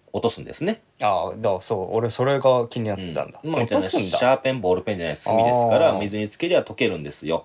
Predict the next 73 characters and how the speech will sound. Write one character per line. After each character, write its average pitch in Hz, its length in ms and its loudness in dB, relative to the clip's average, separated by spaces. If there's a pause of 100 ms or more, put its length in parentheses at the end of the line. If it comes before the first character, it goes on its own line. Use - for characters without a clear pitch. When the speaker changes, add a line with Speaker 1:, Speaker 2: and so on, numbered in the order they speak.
Speaker 2:
う 92 160 -6
ん。 - 40 -8
Speaker 1:
つ 78 60 -12
け 117 120 0
る - 80 -4
と、 143 320 0 (100)
Speaker 2:
う 101 40 -10
ん。 98 40 -4
Speaker 1:
ま 73 420 -4
あ、 - 60 -14
お-、 90 120 -4
落 - 140 -8
ち 123 120 -2
る 80 80 -4
と。 - 240 -10
Speaker 2:
う 107 60 -8
ん。 87 280 -8
Speaker 1:
で、 - 200 2 (320)
紙 208 380 0
を 175 280 4
し - 340 -4
っ - 80 -20
か 214 120 4
り - 80 -2
叩 175 280 2
き - 80 -10
潰 185 100 0
す 143 120 -6
ん 85 60 -4
で - 80 -6
す。 - 200 -16 (300)
Speaker 2:
う 151 60 -2
ん。 98 240 -6 (120)
Speaker 1:
そ 175 120 0
の 180 40 4
ま 190 80 6
ま 143 60 4
使 - 160 -2
う 110 60 2
ん - 20 -2
じ 95 60 -2
ゃ 90 40 -2
な 82 100 -4
く - 80 -12
て。 - 200 -6
Speaker 2:
う 101 340 -6
ん。 - 20 -4
柔 107 140 4
ら 113 120 0
か 113 140 -4
く - 100 -20
す - 140 -16
ん - 40 -14
の - 80 -14
か - 80 -12
な？ 73 60 -6
Speaker 1:
う - 20 -6
ん。 - 40 -4
墨 120 200 0
と 196 240 0
紙 98 380 -4
を 156 100 2
離 85 220 -6
し - 80 -8
て - 60 -14
叩 120 380 -4
き - 20 -18
潰 127 260 -6
し - 160 -8
て、 214 360 0
Speaker 2:
う - 80 -10
ん。 90 300 -10
Speaker 1:
で、 - 140 -4